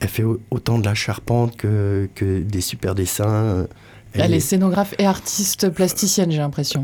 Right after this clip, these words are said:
Speaker 1: Ouais, c'est un couteau suisse, comme on dit. Enfin non, c'est moi qui dis que c'est Lucie, mon couteau suisse.
Speaker 2: <laughs>
Speaker 1: Euh. Ah non, je lui dis pas en direct parce que c'est pas très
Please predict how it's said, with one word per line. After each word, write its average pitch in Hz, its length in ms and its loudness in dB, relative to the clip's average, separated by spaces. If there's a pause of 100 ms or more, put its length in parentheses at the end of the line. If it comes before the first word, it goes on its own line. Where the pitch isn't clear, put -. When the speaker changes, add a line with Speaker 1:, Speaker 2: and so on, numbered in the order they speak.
Speaker 1:
Ouais, 110 400 4 (120)
c'est - 200 -2
un 101 140 4 (600)
couteau - 300 2
suisse, - 720 -4
comme 101 160 0
on 98 80 2
dit. 90 240 0 (380)
Enfin 92 180 0
non, 92 180 2 (240)
c'est - 220 -6
moi 92 80 0
qui 92 180 -4
dis 87 180 -4
que - 100 -20 (240)
c'est - 240 -8 (340)
Lucie, 135 460 -2 (260)
mon 95 300 0
couteau - 420 -4
suisse. - 560 -4
Speaker 2:
<laughs> 123 40 0 (920)
Speaker 1:
Euh. 285 260 -6 (1040)
Ah 92 80 0
non, 87 160 2
je 85 100 -2
lui 82 80 -2
dis 90 120 -4
pas 98 120 -2
en 90 60 2
direct 80 360 0
parce - 160 -6
que - 80 -10
c'est - 180 -10
pas - 140 -18
très - 360 -20